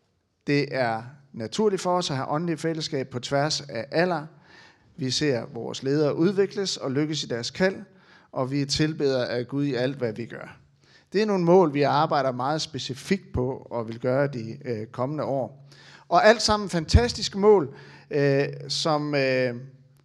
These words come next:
vi arbejder på under overskriften Inkluderet, Inspireret, Involveret, som er, øh, vores, øh, kan man sige, tagline. Det er det, vi vil her i kirken. Men igen,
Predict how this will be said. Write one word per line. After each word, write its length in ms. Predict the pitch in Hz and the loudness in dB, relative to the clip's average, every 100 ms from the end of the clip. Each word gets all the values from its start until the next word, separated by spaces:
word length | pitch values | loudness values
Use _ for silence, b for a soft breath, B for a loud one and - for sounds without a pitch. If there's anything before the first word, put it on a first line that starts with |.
| _ | _
vi 260 | 180 147 160 | -8 0 6
arbejder 540 | 147 160 185 175 151 | 8 8 6 6 4
på 260 | 147 175 165 | 2 2 2
under 260 | 175 175 | 2 2
overskriften 840 | 151 - 156 185 175 156 143 - 147 | 2 4 4 4 4 -2 -4 -6 -8
Inkluderet, 680 | 143 135 139 170 185 180 180 | -8 -6 -2 4 4 4 2
Inspireret, 720 | 156 143 143 147 147 135 - | -2 -2 0 2 2 -2 -4
Involveret, 720 | 131 123 120 143 123 113 113 - B B B - | -4 -4 -2 0 -2 -4 -12 -20 B B B -10
som 280 | 135 120 104 | -8 -6 -4
er, 220 | 117 107 127 123 | -4 -4 -6 -6
øh, 360 | 113 110 107 | -4 -6 -6
vores, 360 | 117 117 113 - | -8 -8 -8 -8
øh, 140 | 110 | -8
kan 120 | - | -10
man 60 | 113 | -12
sige, 160 | 117 113 | -10 -6
tagline. 440 | 131 131 131 113 | -2 -4 -4 -8
Det 100 | 110 | -4
er 40 | |
det, 140 | 135 143 | 0 0
vi 60 | |
vil 220 | 135 131 135 | 2 0 0
her 140 | 127 | -4
i 60 | 113 | -6
kirken. 380 | 139 113 127 - b b b b b b b b | -10 -12 -12 -18 b b b b b b b b
Men 160 | 175 | 0
igen, 360 | 208 175 180 175 | 4 2 2 -4